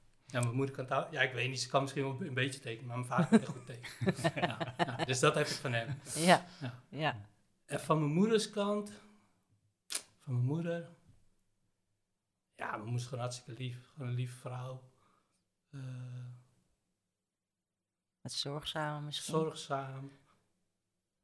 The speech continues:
Speaker 1: Ja. En van beide heb ik ook wel meegekregen echt van, eh, eh, het leren, zeg maar. Weet je, zorg dat je goed, eh, hè, dat je je school goed doet en niet,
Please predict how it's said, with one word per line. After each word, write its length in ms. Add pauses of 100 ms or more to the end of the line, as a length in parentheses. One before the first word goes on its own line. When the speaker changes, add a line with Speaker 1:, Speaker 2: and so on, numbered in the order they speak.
(880)
Speaker 1:
Ja. 420 (1080)
En 220
van 160
beide 300
heb 140
ik 140
ook 220
wel 180
meegekregen 600
echt 240
van, 320
eh, 120 (920)
eh, 140 (380)
het 140
leren, 360
zeg 200
maar. 200 (540)
Weet 180
je, 180 (720)
zorg 280
dat 180
je 60
goed, 340
eh, 320 (680)
hè, 160
dat 140
je 60
je 80
school 240
goed 240
doet 280
en 140
niet, 340